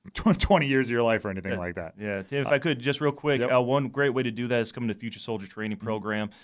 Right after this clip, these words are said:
Speaker 2: Uh, it's, it's just a way we do P T together. It's not a commitment or anything. If you're interested in that kind of thing, come do P T,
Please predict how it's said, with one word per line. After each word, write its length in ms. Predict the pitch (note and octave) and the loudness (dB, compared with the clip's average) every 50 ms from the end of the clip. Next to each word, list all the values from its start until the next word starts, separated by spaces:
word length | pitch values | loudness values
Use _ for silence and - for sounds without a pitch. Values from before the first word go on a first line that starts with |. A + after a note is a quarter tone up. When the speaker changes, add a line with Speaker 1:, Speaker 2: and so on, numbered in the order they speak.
| - _ _ _ | -20 _ _ _
Speaker 2:
Uh, 320 | - A2+ A2 G#2+ G#2 G#2 G#2 | 0 2 2 4 4 2 0
it's, 220 | A#2+ A2 - - - | -2 -4 -6 -8 -14
it's 120 | - - | -12 -10
just 180 | - A#2 - A#2 | -10 -10 -8 -6
a 40 | |
way 160 | G#2+ A2 A2+ A2+ | -4 -2 -2 -2
we 140 | G#2+ A2+ | -2 -4
do 100 | G#2 G2+ | -6 -6
P 180 | F#2+ - B2 A#2 | -8 -8 -12 -12
T 200 | - - B2+ A#2+ | -12 -10 -10 -8
together. 400 | A#2 A2 G#2+ A#2 A2+ A#2 A#2 A2+ | -8 -6 -2 0 0 0 0 -2
It's 160 | G2+ - - | -6 -6 -6
not 160 | A2+ A#2 A#2 | -4 -4 -4
a 20 | A2+ | -4
commitment 480 | - - G#2+ G#2 G#2 - - A2 A2 | -6 -6 -6 -6 -6 -6 -6 -8 -6
or 80 | G#2 G2+ | -6 -6
anything. 400 | G#2 G2+ F#2+ F#2+ - A2 A2 G2+ | -6 -8 -10 -10 -10 -8 -8 -8
If 140 | G2 F#2+ - | -8 -10 -12
you're 100 | E2+ F2 | -10 -8
interested 340 | A2 A2 G#2 G#2 - - G#2+ | -8 -10 -10 -12 -14 -12 -10
in 80 | G2+ F#2+ | -8 -6
that 160 | G2+ G2 - | -6 -8 -8
kind 140 | - G#2 G2 | -10 -12 -12
of 60 | F#2 | -12
thing, 280 | - - A2 G#2+ G#2+ G2 | -12 -10 -8 -8 -8 -8
come 220 | - - A#2 A2 | -8 -8 -8 -6
do 160 | G#2+ A2+ G#2+ - | -6 -6 -6 -6
P 160 | - A2+ G#2+ | -8 -10 -12
T, 380 | F#2+ - - C3+ C3 C3 C3 | -12 -10 -8 -6 -6 -6 -6